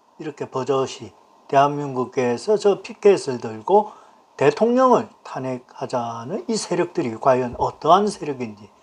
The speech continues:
우리 모두 제대로 눈 부릅뜨고 판단을 해야 할 것 같습니다. 자, 매주 화요일, 어, 윤석열 대통령, 대통령을 탄핵하자고 이렇게 하는 집회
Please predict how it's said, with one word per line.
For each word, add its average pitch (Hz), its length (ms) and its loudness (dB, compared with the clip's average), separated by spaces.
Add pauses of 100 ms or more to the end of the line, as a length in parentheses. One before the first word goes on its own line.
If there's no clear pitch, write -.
(400)
우리 143 120 -2
모두 139 320 2 (1500)
제대로 160 640 2
눈 170 200 -4
부릅뜨고 202 600 2 (120)
판단을 131 460 -8
해야 127 160 -8
할 104 140 -10
것 - 160 -12
같습니다. - 720 -8 (540)
자, 175 160 8
매주 214 480 6
화요일, 240 680 0 (840)
어, 143 160 0
윤석열 233 720 2
대통령, 131 600 -2 (320)
대통령을 143 680 -6
탄핵하자고 180 1040 4
이렇게 127 400 -6
하는 139 460 -8 (280)
집회 131 460 -2